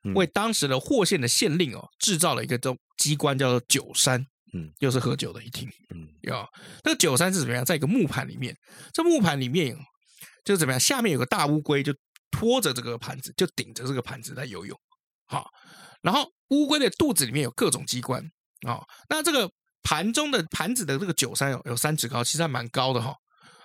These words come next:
Speaker 2: 好，那内部是空的。为什么是空的呢？因为这个酒山里面可以装三斗酒。
Speaker 1: 嗯。
Speaker 2: 要装酒的。好，那这些酒山呢，旁边有一大堆的这个酒池哦，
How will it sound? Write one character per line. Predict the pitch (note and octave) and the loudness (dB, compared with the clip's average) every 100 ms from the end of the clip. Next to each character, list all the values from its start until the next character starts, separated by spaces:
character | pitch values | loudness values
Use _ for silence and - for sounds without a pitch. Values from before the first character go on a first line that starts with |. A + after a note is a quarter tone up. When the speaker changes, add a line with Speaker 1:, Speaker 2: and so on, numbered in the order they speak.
| - | -4
Speaker 2:
好， | - - | -4 -2
那 | G#3 - - | -4 -4 -4
内 | D4 A3 | 0 0
部 | G3 | 2
是 | D#3+ | 0
空 | - D#3+ D3+ | 0 0 2
的。 | C#3+ - _ _ _ _ | 0 -4 _ _ _ _
为 | D4+ | 0
什 | B3 | 2
么 | |
是 | G3+ | 2
空 | G3+ G3+ | 2 2
的 | F#3 | 2
呢？ | D3 C#3+ | 2 2
因 | G#3 | 0
为 | |
这 | G3 | 2
个 | F#3 | 0
酒 | - A#2+ | 0 0
山 | B2 D#3+ | 0 -2
里 | C3+ | -2
面 | D3 | -4
可 | A#2+ | -6
以 | A#2 | -4
装 | C#3 C#3 | -4 -4
三 | D3+ - D3 D#3+ | -2 -2 -2 -2
斗 | B2 A#2 - | -4 -4 -6
酒。 | A#2 - _ _ - | -6 -8 _ _ -4
Speaker 1:
嗯。 | B2 G#2+ | 0 0
Speaker 2:
要 | C#3+ | -2
装 | C3+ C#3 D3 | 0 0 -2
酒 | - A2+ | -4 -8
的。 | - _ _ - - | -16 _ _ -20 -8
好， | - - | -6 -4
那 | - A#3+ - | -2 -4 -2
这 | - | -2
些 | C#4 D4 | 0 0
酒 | - D3+ | 2 2
山 | B2+ G#3+ A3 | 2 2 2
呢， | A3 | -2
旁 | A3 B2+ | -2 -2
边 | D#3 F#3 | 0 0
有 | C3 C3+ | -2 -6
一 | C#3 | -6
大 | G#3 D#3+ | -4 0
堆 | D#3+ | 2
的 | D3 | 2
这 | C3 | 0
个 | C3 | -2
酒 | - B2 - | -2 -4 0
池 | - | 0
哦， | - | 0